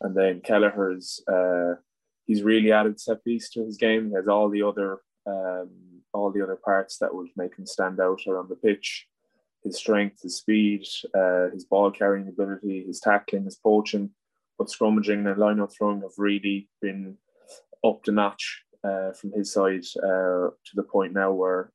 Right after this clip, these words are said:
uh, if you were picking a Lions team, I think you'd put him in starting. Um, so yeah, it's, um, and,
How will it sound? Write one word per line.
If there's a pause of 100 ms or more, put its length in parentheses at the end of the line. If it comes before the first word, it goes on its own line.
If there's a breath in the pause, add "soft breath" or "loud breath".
uh,
if
you
were
picking
a
Lions
team,
I
think
you'd
put
him
in
starting. (200)
Um, (840 loud breath)
so
yeah,
it's,
um,
and,